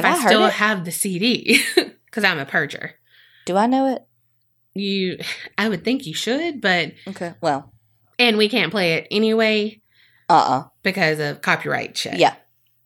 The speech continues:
Speaker 2: But I will link to a YouTube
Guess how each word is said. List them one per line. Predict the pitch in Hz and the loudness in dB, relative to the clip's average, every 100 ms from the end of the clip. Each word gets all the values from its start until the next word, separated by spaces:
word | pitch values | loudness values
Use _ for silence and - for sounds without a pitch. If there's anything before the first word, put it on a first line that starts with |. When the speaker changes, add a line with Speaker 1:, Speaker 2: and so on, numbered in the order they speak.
| _ _ - | _ _ 0
Speaker 2:
But | 240 202 - | 4 4 2
I | 185 180 | -2 0
will | 214 202 175 | 0 0 0
link | 208 196 - - | 0 -2 -6 -10
to | - 175 170 160 160 - - _ _ _ | -4 -4 -2 -6 -10 -20 -20 _ _ _
a | 175 | -4
YouTube | 170 185 247 214 202 | -2 -2 -2 -2 -4